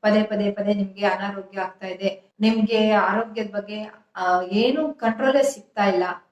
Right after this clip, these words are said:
ಎಲ್ಲದ್ರಿಂದ ಈ ಆರೋಗ್ಯ ಕಾರಣದಿಂದಾಗಿಯೇ ನಿಮ್ಗೆ ಸೋಲಾಗ್ತಾ ಇದೆ ಅಂದ ತಕ್ಷಣ ಎಂತಹ ಮನುಷ್ಯ ಕೂಡ ಬಳಲು ಹೋಗ್ತಾನೆ. ಯಾಕೆ ಬಳಲು ಹೋಗ್ತಾನೆ? ಈ ಆರೋಗ್ಯವನ್ನ ಹೇಗೆ ಕಾಪಾಡ್ಕೊಳ್ಳೋದು?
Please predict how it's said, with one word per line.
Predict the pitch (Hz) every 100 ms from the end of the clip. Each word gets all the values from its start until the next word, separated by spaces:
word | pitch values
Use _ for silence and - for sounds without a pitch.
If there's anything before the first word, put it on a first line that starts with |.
| _
ಎಲ್ಲದ್ರಿಂದ | 214 240 262 294 294 254 262
ಈ | 254
ಆರೋಗ್ಯ | 208 208 226 - 262
ಕಾರಣದಿಂದಾಗಿಯೇ | 233 233 226 214 220 220 220 262
ನಿಮ್ಗೆ | 254 208 214
ಸೋಲಾಗ್ತಾ | - 240 233 185 - 165
ಇದೆ | 170
ಅಂದ | 180 202
ತಕ್ಷಣ | 214 208 - 220 185 - _
ಎಂತಹ | 196 220 233 - 214 277 269 226
ಮನುಷ್ಯ | 220 226 220
ಕೂಡ | 208 196 196 233 - _ _
ಬಳಲು | 180 185 190 202
ಹೋಗ್ತಾನೆ. | - - _
ಯಾಕೆ | 214 262 285
ಬಳಲು | 349 214 190 185
ಹೋಗ್ತಾನೆ? | - _ 175 165 180 - _ -
ಈ | 214
ಆರೋಗ್ಯವನ್ನ | 196 220 233 247 254 233 214 208
ಹೇಗೆ | 220 - 311
ಕಾಪಾಡ್ಕೊಳ್ಳೋದು? | 269 190 196 180 - 170 170 180 180 _